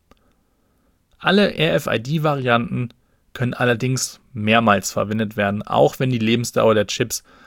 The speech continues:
mit eigener Energiequelle deutlich kürzer ist. Ausgelesen werden die Transponder auf verschiedene Arten. Es gibt sowohl stationäre Auslesegeräte, wie sie an den Supermarktkassen verwendet werden,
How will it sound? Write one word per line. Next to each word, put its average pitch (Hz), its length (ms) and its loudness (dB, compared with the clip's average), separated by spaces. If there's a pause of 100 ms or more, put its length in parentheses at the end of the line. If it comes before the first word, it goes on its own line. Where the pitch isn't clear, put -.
(120)
mit - 260 -8
eigener 113 400 0
Energiequelle 110 720 -2
deutlich 101 460 -2
kürzer - 360 -8
ist. - 280 -18 (1800)
Ausgelesen 185 580 4
werden 170 160 4
die 170 100 0
Transponder 151 800 0 (280)
auf 120 200 0
verschiedene 120 840 -2
Arten. - 480 -6 (460)
Es - 100 -12
gibt 156 220 0
sowohl 113 460 0 (320)
stationäre 165 720 0
Auslesegeräte, 131 1160 -2 (320)
wie 117 120 -2
sie 107 320 -4
an 101 200 -2
den 98 160 -4
Supermarktkassen 143 800 -4
verwendet 120 640 -4
werden, 120 420 0